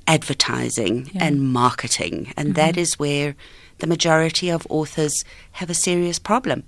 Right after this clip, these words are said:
Speaker 1: because they are shy and introverted.
Speaker 2: Yeah, and we're speaking about self-publishing here, right?
Speaker 1: Absolutely.
Speaker 2: Yeah. By money, how much are we talking?
Speaker 1: It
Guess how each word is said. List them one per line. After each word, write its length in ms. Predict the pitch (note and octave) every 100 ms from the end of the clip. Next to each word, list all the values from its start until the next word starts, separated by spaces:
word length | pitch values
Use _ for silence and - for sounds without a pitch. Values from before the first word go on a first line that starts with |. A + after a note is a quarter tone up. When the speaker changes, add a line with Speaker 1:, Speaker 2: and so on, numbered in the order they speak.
| -
Speaker 1:
because 320 | G3 - F#3
they 160 | G3+
are 180 | F#3+ F#3
shy 460 | - - B2+ C3 C#3
and 140 | E3 F3
introverted. 640 | A#3 - - C#3 - A#3
Speaker 2:
Yeah, 280 | A3 G#3 G3 -
and 160 | A#3
we're 100 | C4
speaking 420 | E4+ - E4 G4 F#4
about 300 | C4 A#3 -
self-publishing 680 | A3 G3+ - D#3+ C#3+ - F3+
here, 180 | F3 D3
right? 140 | B3 F#3
Speaker 1:
Absolutely. 720 | E3+ - - F3 D#3 - F3+
Speaker 2:
Yeah. 140 | D#3 D#3+ - - - F#3+
By 220 | G3+ C#4
money, 360 | C4 C#4+ F#4+ E4+
how 100 | G#3+
much 220 | F#3 -
are 40 |
we 120 | D3 C#3
talking? 340 | - - - - - - - - - _ - _ - _ _ _
Speaker 1:
It 180 | B3+